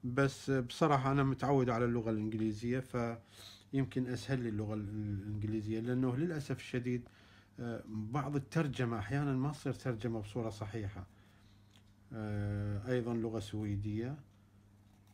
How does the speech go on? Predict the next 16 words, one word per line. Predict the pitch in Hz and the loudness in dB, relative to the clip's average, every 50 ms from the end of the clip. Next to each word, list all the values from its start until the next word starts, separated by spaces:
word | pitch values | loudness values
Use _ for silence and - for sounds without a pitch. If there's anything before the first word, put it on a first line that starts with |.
| - - - - | -20 -20 -10 -6
فراح | 120 113 113 117 107 104 98 | -4 -2 -2 -2 -2 -4 -6
أختار | 113 110 - - - 131 123 120 120 | -10 -14 -16 -8 -4 -2 -2 -2 -2
اللغة | 113 110 113 120 113 110 117 | -2 -2 -2 -2 -2 0 -2
الإنجليزية. | 117 113 117 120 117 117 107 107 107 107 107 104 101 101 107 107 110 113 117 131 127 - - - - - - - - - - - - - - - - - - - - - - - - - - - - - - - - - - - - - - - - - - - | -2 -2 -2 -4 -4 -4 -2 -2 -2 0 0 0 -2 -2 -2 -2 -2 -2 -2 -4 -6 -8 -14 -20 -20 -20 -20 -20 -20 -20 -20 -20 -20 -20 -20 -20 -20 -20 -20 -20 -20 -20 -20 -20 -20 -20 -20 -20 -20 -20 -20 -20 -20 -20 -20 -20 -20 -20 -20 -20 -20 -20 -18 -12
هاي | - 104 101 98 | -8 -6 -4 -4
إنجليش، | 98 101 98 107 113 123 - - | -4 -4 -4 -2 -4 -4 -6 -6
أوكي. | - 117 101 101 - - 110 117 131 151 156 139 - - - - - - - - - - - | -6 -6 -6 -6 -4 -6 -4 -4 -2 -4 -4 -8 -12 -18 -20 -20 -20 -20 -20 -20 -20 -20 -20
بسم | - - - - 113 107 | -20 -20 -10 -6 -4 -2
الله. | 104 104 110 117 127 131 - - - - | -2 -2 -2 -2 -4 -6 -10 -14 -18 -10
Choose | - 131 104 101 - - | -8 -8 -8 -8 -10 -10
time | 131 127 123 123 120 117 - | -8 -8 -6 -6 -8 -8 -8
zone | 123 120 120 123 123 - - - - - | -8 -8 -8 -8 -10 -12 -18 -18 -12 -10
and | 110 110 113 117 120 120 123 - - - - - - - - - - - - - - - - - - - - - - - - - - - - - - - - - - - - - - - - - - - - - - - - - - - - - - - - - - - - - - - _ - - - | -8 -8 -8 -8 -8 -10 -12 -14 -18 -20 -20 -20 -12 -12 -12 -12 -12 -18 -20 -20 -20 -20 -20 -20 -20 -20 -20 -20 -20 -20 -20 -20 -20 -20 -20 -20 -20 -20 -20 -20 -20 -20 -20 -20 -20 -20 -20 -20 -20 -20 -20 -20 -20 -20 -20 -20 -20 -20 -20 -20 -20 -20 -20 -20 -20 -20 -20 -20 -20 -20 _ -20 -8 -4
لندن، | 139 147 135 113 110 107 120 127 139 131 | 0 2 2 2 2 2 2 2 2 0
أعطيه | 104 101 - - 117 110 | -2 -2 -2 0 2 2
عادي | 101 101 101 107 120 131 | 2 0 0 0 -2 -4